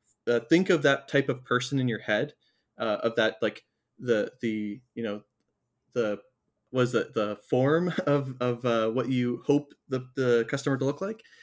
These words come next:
Find that person, playtest with them, and tune the game to their preferences. You know, you always hear conflicting feedback,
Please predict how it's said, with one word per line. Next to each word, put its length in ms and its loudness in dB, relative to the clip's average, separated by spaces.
Find 260 4
that 200 2
person, 460 -4
playtest 380 4
with 240 0
them, 460 4
and 240 2
tune 380 -2
the 80 0
game 300 -2
to 240 -6
their 220 6
preferences. 720 -8
You 60 -4
know, 60 0
you 120 0
always 260 4
hear 140 0
conflicting 500 -2
feedback, 600 -4